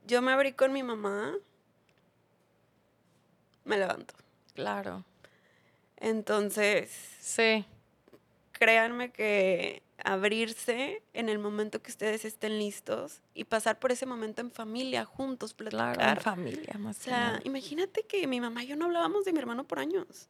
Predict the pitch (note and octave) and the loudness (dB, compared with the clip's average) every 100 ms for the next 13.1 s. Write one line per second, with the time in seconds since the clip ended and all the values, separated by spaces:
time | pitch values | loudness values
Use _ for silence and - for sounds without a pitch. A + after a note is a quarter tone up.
0 | _ - G#3+ G#3+ A3 - - _ - G#3+ | _ -6 -2 -2 -4 -10 -14 _ -12 4
1 | B3+ C#4 C4 B3 C4 - C4 A#3 - - | 8 8 8 6 4 2 -2 0 0 -2
2 | - - - - _ _ B3 A#3 A#3+ A#3+ | -8 -10 -14 -20 _ _ -4 2 4 6
3 | A3+ A#3+ - _ - _ C#4+ C#4+ D4 F#4+ | 4 2 -8 _ -20 _ 2 4 2 0
4 | G#4 G4 - D#4 D4+ D#4 F4 F#4 - - | 2 0 0 0 2 0 -2 -4 -8 -14
5 | - _ - C#4 C#4 D4+ D4 C#4 A3 - | -16 _ -12 -10 -2 2 4 2 0 -8
6 | - _ _ _ _ _ _ _ _ _ | -20 _ _ _ _ _ _ _ _ _
7 | _ _ _ _ _ - B3+ - _ - | _ _ _ _ _ -10 -10 -10 _ -10
8 | B3 C4+ C4+ B3 B3 A3+ G#3 - - _ | -2 2 2 0 -4 -6 -6 -10 -12 _
9 | _ - G3+ - F#3+ F#3+ - - _ _ | _ -10 -10 -2 0 0 -4 -16 _ _
10 | _ - A3+ G#3+ G#3 G#3+ A3 G#3+ - G#3 | _ -8 -6 -4 -4 -4 -6 -10 -6 -6
11 | G3 G3 G3 - _ _ _ _ _ _ | -4 -6 -8 -16 _ _ _ _ _ _
12 | - A3+ A3+ A#3 B3 B3 A3+ A#3 A3+ A#3+ | -6 -2 4 4 4 0 0 0 -2 -4